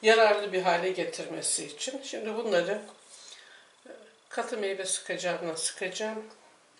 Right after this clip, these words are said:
ve içeceğim. Şimdi meyve, katı meyve sıca-, sıkacağının biraz sesi, gürültüsü fazla olduğu için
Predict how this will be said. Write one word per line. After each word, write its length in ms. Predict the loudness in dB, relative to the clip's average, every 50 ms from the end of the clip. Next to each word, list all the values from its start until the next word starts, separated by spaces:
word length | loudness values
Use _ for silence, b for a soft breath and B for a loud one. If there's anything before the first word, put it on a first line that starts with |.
| _ _ _ _ _ _ _ -16
ve 60 | -14
içeceğim. 480 | -12 -10 -10 -10 -10 -12 -12 -14 -16 -18 -20 -20 _ _ _ _ _ _ _ _ _ _ _ B B B B B B B B B B
Şimdi 200 | -16 -10 -8 -2
meyve, 320 | 4 4 6 6 4 2 -4 -10 -6
katı 260 | -6 -6 -4 -2 -2
meyve 240 | -2 0 0 0 0
sıca-, 360 | 0 0 -4 -6 -10 -10 -8
sıkacağının 640 | -8 -8 -8 -4 -4 -4 0 2 2 2 2 2 -2
biraz 280 | -2 -2 0 0 0 0
sesi, 320 | -2 -2 -2 -4 -4 -4
gürültüsü 460 | -4 -4 -4 -4 -6 -6 -6 -6 -4
fazla 400 | 2 4 4 4 4 4 -2 -2
olduğu 300 | -2 -2 -2 -2 -6 -6
için 460 | -6 -6 -8 -8 -6 -4 -4 -4 -6